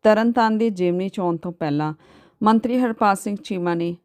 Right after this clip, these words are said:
ਅੱਜ ਅਠਾਰਾਂ ਮੁਲਾਜ਼ਮ ਜਥੇਬੰਦੀਆਂ ਦੇ ਨਾਲ ਮੀਟਿੰਗ ਕੀਤੀ, ਕਿਉਂਕਿ ਮੁਲਾਜ਼ਮ ਜਥੇਬੰਦੀਆਂ ਨੇ ਤਰਨਤਾਰਨ ਦੇ ਵਿਖੇ ਜ਼ਬਰਦਸਤ ਰੋਜ਼ ਮੁਜ਼ਾਹਰੇ ਕੀਤੇ। ਇਸੇ ਚੀਜ਼ ਨੂੰ ਲੈ ਕੇ ਦੇਖਦੇ ਪੁਲਿਸ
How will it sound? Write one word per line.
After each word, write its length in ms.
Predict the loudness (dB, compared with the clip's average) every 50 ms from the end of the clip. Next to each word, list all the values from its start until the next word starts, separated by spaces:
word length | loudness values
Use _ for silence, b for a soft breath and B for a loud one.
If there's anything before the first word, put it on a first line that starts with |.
| _ _ 0 0
ਅੱਜ 120 | 0 2 0
ਅਠਾਰਾਂ 400 | -2 0 0 2 2 2 2 0
ਮੁਲਾਜ਼ਮ 440 | 0 0 0 0 -2 -2 -4 -6 -4
ਜਥੇਬੰਦੀਆਂ 640 | -4 -6 -6 -6 -8 -6 -4 -4 -2 0 -2 -2
ਦੇ 100 | -2 -2
ਨਾਲ 220 | -2 -2 -2 -2 -2
ਮੀਟਿੰਗ 340 | -2 -2 -2 -2 -4 -6 -4
ਕੀਤੀ, 340 | -6 -12 -12 _ -12 -12 b b b b b b b b _
ਕਿਉਂਕਿ 280 | 0 2 2 2 2
ਮੁਲਾਜ਼ਮ 460 | 2 4 4 6 6 4 4 2 0 0
ਜਥੇਬੰਦੀਆਂ 680 | 0 -2 -2 -2 -4 -4 -4 -6 -6 -6 -6 -6 -6
ਨੇ 160 | -6 -8 -10 -12 _
ਤਰਨਤਾਰਨ 500 | _ -6 -4 -4 -6 -4 -4 -4 -4 -4
ਦੇ 100 | -4 -4
ਵਿਖੇ 420 | -4 -4 -4 -6 -4 -4 -4 -4 -4 -6 _ _ _ _
ਜ਼ਬਰਦਸਤ 640 | 0 0 2 2 -2 0 0 -2 -2 -2 -6 -8
ਰੋਜ਼ 300 | -4 -2 -2 -2 -2 -2
ਮੁਜ਼ਾਹਰੇ 360 | -4 -2 0 0 0 0 -2
ਕੀਤੇ। 380 | -4 -6 -12 -6 -4 -4 -4 -4 B B B B B B B B B B B -16 -2
ਇਸੇ 280 | 0 0 2 2 0 -2
ਚੀਜ਼ 260 | -2 -2 -4 -2 -2
ਨੂੰ 160 | 0 0 0
ਲੈ 140 | 0 0 -2
ਕੇ 200 | -4 -4 -8 -6
ਦੇਖਦੇ 460 | -2 -2 -4 -4 -4 -8 -6 -6 -6 -6 -8 -10 _
ਪੁਲਿਸ 240 | -6 -6 -6 -6